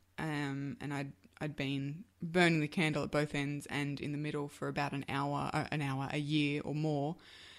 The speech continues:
And, uh, I remember driving to my parents' house and just getting out of the car and collapsing and saying, "I, I, I,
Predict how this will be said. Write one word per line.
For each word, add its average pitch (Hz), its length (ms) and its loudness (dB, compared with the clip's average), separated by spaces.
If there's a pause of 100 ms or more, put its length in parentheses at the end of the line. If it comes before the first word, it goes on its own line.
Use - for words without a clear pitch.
(340)
And, 156 440 6
uh, 156 240 8
I 156 60 4
remember 160 240 4
driving 156 280 6
to 160 60 0
my 147 100 0
parents' 156 320 2
house 156 240 0
and 143 80 -4
just - 160 -8
getting 151 180 -2
out 135 80 -4
of 135 60 -6
the - 60 -14
car 135 160 -2
and - 100 -4
collapsing 185 480 4
and 151 140 0
saying, 147 220 -4
"I, 156 80 -6 (360)
I, 101 100 -10 (120)
I, 139 80 -6